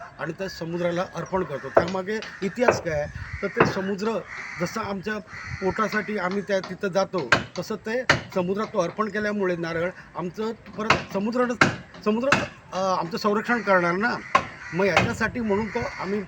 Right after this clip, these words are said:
छोटे मच्छीमार म्हणा की, अ, जे मच्छीमार समाजाचे लोक आहेत ते आम्ही, अ, दर्याला नारळ आम्हाला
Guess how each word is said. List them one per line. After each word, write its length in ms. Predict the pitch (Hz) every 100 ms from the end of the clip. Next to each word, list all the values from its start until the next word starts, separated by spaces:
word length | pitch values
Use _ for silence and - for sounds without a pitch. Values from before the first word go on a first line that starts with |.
| -
छोटे 200 | 190 190
मच्छीमार 500 | 196 180 190 175 170
म्हणा 280 | 160 160 160
की, 220 | 156 175 160 131 - 139
अ, 120 | 156
जे 160 | 151 165 156
मच्छीमार 420 | 160 - 190 175
समाजाचे 520 | - 170 165 170 175
लोक 100 | 160
आहेत 200 | 151 131 - - - -
ते 80 | 240
आम्ही, 460 | - 151 165 185 240 -
अ, 300 | - 160 160 156 156
दर्याला 320 | 151 175 196
नारळ 280 | 175 151 196 190 - -
आम्हाला 360 | 147 151 180